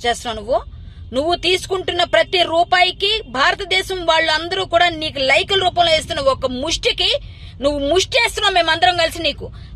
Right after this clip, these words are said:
ఆ ముష్టి ఏరుకొని దాని తాలూకా డబ్బులన్నిటికీ కూడా ట్యాక్స్ పే చేస్తున్నావురా. ఏ, నువ్వు ఇండియన్ ఆర్మీకి ఇచ్చావా?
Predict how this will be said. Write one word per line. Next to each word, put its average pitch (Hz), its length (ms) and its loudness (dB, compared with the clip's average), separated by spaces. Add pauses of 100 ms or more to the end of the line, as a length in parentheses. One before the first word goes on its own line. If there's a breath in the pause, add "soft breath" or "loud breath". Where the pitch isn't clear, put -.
ఆ 277 100 2
ముష్టి 330 360 0 (120)
ఏరుకొని 349 440 6
దాని 311 340 0
తాలూకా 339 300 2
డబ్బులన్నిటికీ 311 720 -2
కూడా 302 220 -4
ట్యాక్స్ 339 420 -2
పే 339 80 6 (120)
చేస్తున్నావురా. 233 500 -2 (400 loud breath)
ఏ, 294 120 0
నువ్వు 294 160 -2
ఇండియన్ 320 280 4
ఆర్మీకి 339 320 0
ఇచ్చావా? 269 360 0